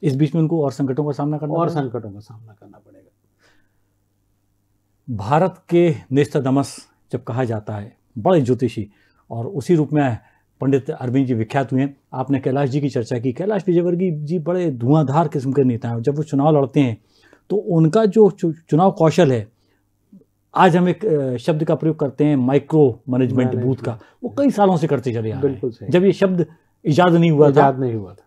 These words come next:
Speaker 1: तब से वो उस काम को करते चले आ रहे हैं, उनके
Speaker 2: बिल्कुल।
Speaker 1: कई चुनाव मैंने देखे हैं।
Speaker 2: बिल्कुल, बिल्कुल।
Speaker 1: तो वो भी मुख्यमंत्री पद के एक बड़े दावेदार हैं।
Speaker 2: बिल्कुल, इस समय सबसे शानदार यदि किसी व्यक्ति की कुंडली है भारतीय जनता पार्टी में, तो उनमें सबसे पहला नाम कैलाश जी का है।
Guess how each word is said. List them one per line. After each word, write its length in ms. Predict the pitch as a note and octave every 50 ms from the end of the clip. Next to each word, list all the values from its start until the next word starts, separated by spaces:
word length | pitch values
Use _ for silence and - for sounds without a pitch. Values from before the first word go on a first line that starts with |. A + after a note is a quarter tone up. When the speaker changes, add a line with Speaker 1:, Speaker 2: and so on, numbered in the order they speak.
| _ -
Speaker 1:
तब 100 | A3 G#3+
से 140 | - A3+
वो 120 | G#3 G3 F3
उस 100 | - -
काम 240 | - - D3 D3 C#3
को 100 | - C3+
करते 260 | - B2 A#2 - B2+
चले 180 | - C3 B2+
आ 40 | B2+
रहे 60 | B2+
हैं, 40 | C3
उनके 100 | C#3 C3+
Speaker 2:
बिल्कुल। 200 | - - E3+ F3
Speaker 1:
कई 0 |
चुनाव 260 | D3+ - D3 C#3+ C#3
मैंने 200 | C3+ C3+ C3 B2+
देखे 260 | A#2 A#2+ A2+ - - A#2
हैं। 80 | A2+
Speaker 2:
बिल्कुल, 300 | C3 B2 A2+ - - G#2+
बिल्कुल। 160 | F#2+ G2 F#2+
Speaker 1:
तो 320 | F2+ F#3 F#3+ - - _ _ _ _ _ _ -
वो 180 | A#2 B2+ D3+ E3
भी 100 | A#3 A#3
मुख्यमंत्री 420 | G3+ F#3 - - G3 F#3+ E3+ A3
पद 180 | G#3 G3 G3 -
के 80 | G#3
एक 80 | F#3+ D3+
बड़े 180 | D#3+ F#3 F#3+
दावेदार 420 | F3+ F#3 F3+ F#3 F#3 F#3 F#3 F#3+ F#3+
हैं। 80 | G3 - _ _ _ _ _ _ -
Speaker 2:
बिल्कुल, 380 | C3 D#3 G3 G#3 G3 A3 F#3+ F3
इस 140 | D#3+ - -
समय 180 | G3+ G#3 A3
सबसे 400 | G#3 - F3+ - - - A#3+ A#3
शानदार 440 | A3+ - G3 F3+ F#3 F#3+ G3 G#3 G#3
यदि 240 | G3 F#3 F#3 G3+ F#3+
किसी 220 | F#3 F#3 F3+ G3
व्यक्ति 300 | F#3 E3+ D#3 - - F#3+
की 120 | F3+ G3 F3+
कुंडली 340 | D#3+ - D3 D3+ E3 E3+ F3+
है 80 | F#3
भारतीय 420 | E3+ C#3+ B2+ B2 B2+ D3 D3+ D3 C#3+
जनता 160 | C#3+ D3+ D3+
पार्टी 340 | D#3 D3 C#3 C#3 C#3+ D#3+ D#3+
में, 140 | E3 E3+
तो 80 | D#3+ D#3+
उनमें 200 | D#3 D#3 D#3+ D3+
सबसे 340 | D3+ - D3 - _ E3+ E3+
पहला 260 | D3 C#3 C#3 C3+ C3
नाम 240 | C3 C3 C3+ C#3+ D3
कैलाश 420 | - - B2 G#2+ F#2+ F#2+ - _ -
जी 60 | -
का 140 | _ - -
है। 100 | _